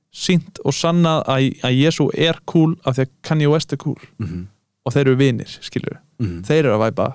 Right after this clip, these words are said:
Speaker 1: þannig að, já, þú ættir að væpa við Jesú, skilurðu. Það var svo, þannig dæmi.
Speaker 2: Já.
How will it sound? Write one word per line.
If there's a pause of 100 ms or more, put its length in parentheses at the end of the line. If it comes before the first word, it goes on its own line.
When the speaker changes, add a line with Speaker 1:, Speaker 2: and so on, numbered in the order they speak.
(160)
Speaker 1:
þannig
að, (760)
já,
þú
ættir
að
væpa
við
Jesú, (100)
skilurðu.
Það
var
svo,
þannig
dæmi. (140)
Speaker 2:
Já.